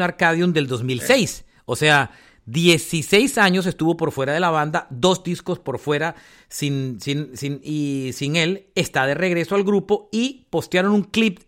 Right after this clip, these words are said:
de dieciocho segundos de adelanto de lo que sería el, la nueva canción del grupo, que podría estarse publicando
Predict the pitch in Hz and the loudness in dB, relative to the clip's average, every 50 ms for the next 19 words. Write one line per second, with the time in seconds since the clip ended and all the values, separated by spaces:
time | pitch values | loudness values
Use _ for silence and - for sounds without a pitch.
0 | _ _ - 120 139 135 131 135 127 - - 147 160 185 202 190 - 220 233 220 | _ _ -6 -4 -2 -2 -2 -2 -4 -6 -2 0 2 2 2 2 0 -2 -2 -2
1 | 226 - - _ _ _ _ _ _ - - - 233 247 240 247 247 240 226 196 | -4 -10 -20 _ _ _ _ _ _ -10 2 4 4 4 6 6 4 4 4 2
2 | 202 175 135 180 185 202 226 202 170 156 165 151 - 226 226 226 156 170 175 170 | 0 0 0 0 0 2 2 2 0 0 0 0 0 -2 -2 0 -2 0 0 2
3 | 156 - 147 - 139 139 151 185 196 175 165 160 - - _ _ _ - 135 135 | 0 0 -2 -4 -2 0 2 4 4 4 4 2 0 -6 _ _ _ -6 -4 -2
4 | 139 139 135 139 139 139 135 - - 151 147 139 135 135 143 147 151 - 143 135 | -2 0 0 0 0 -2 -2 -2 0 0 2 2 0 0 0 -2 -2 -2 -4 -4
5 | - 131 127 120 123 131 139 196 269 247 - 156 135 - _ _ _ - 170 - | -6 -6 -6 -6 -6 -4 -2 -2 -2 -2 -2 -6 -8 -10 _ _ _ 0 0 0
6 | - 151 139 143 151 165 190 214 208 - 214 208 202 - 214 - 226 208 180 175 | 0 -2 0 0 0 2 0 0 0 0 -2 -2 -2 -4 -6 -4 -2 -2 -2 0
7 | - 185 180 180 180 202 196 - | 2 2 2 2 0 -2 -4 -6